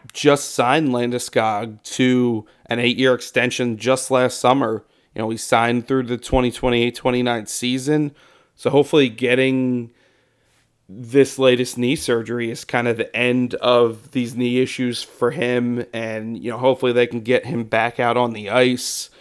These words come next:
you know, later this season and, you know, kinda get back to what they do. And he's such a big part of what they do offensively. So,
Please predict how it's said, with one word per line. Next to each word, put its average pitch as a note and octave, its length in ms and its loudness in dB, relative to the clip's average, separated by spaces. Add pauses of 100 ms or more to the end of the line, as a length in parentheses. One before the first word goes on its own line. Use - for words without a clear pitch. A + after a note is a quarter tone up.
(280)
you A#2+ 60 -2
know, A#2+ 60 2
later B2 280 8
this A#2+ 220 -6
season C3 540 0
and, A#2 420 -4
you - 540 -10
know, A#2 60 -2
kinda B2 260 0
get B2 240 -2
back A#2+ 240 0
to - 100 -6
what B2 200 -2
they A#2+ 120 0
do. B2 440 0
And A2+ 280 -6 (200)
he's B2+ 200 -4
such C#3+ 200 2
a C#3 40 2
big B2 220 0
part C3 240 4
of B2+ 100 2
what B2 120 0
they B2 120 2
do B2 160 2
offensively. A#2+ 640 0
So, A#2 480 0